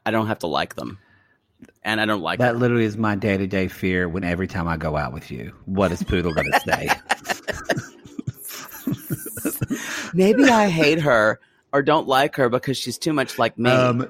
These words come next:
Speaker 2: she is
Speaker 1: Um,
Speaker 2: so much like you. She's a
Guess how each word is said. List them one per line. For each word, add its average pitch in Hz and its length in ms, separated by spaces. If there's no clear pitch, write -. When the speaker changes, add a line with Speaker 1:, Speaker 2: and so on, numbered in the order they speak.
Speaker 2:
she - 280
is 180 60
Speaker 1:
Um, 147 540
Speaker 2:
so - 600
much 123 300
like 85 320
you. - 240
She's 151 220
a 139 160